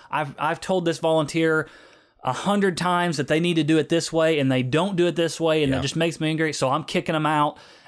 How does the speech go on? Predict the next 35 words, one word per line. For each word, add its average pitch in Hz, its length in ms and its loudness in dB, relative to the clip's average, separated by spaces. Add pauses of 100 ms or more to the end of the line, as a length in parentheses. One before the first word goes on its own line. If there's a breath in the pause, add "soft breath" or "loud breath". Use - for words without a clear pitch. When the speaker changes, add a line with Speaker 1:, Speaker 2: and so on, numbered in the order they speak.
Speaker 1:
And, 147 260 -4
and 147 100 0
we 147 100 0
jump 139 300 -2
right 156 220 0
to 190 80 -4
that 175 120 0
response. 151 380 0
And 131 120 2
so - 80 -2
we've 151 200 0
told 254 320 0
ourselves 180 380 0
a 147 60 -2
story. 143 500 0
We've 135 200 -2
said 202 360 0
to 170 120 2
ourselves, 127 640 0 (360 soft breath)
"Self, 180 560 -2 (640)
this 160 380 0
person 190 540 0
is 139 180 -2
intentionally 202 840 0
not 151 420 0
doing 170 320 2
what 147 140 2
I 147 160 0
told 147 240 -2
them 139 100 0
to 131 80 0
do," 127 220 0
or, 120 100 2
"This 185 240 0
person 180 460 -2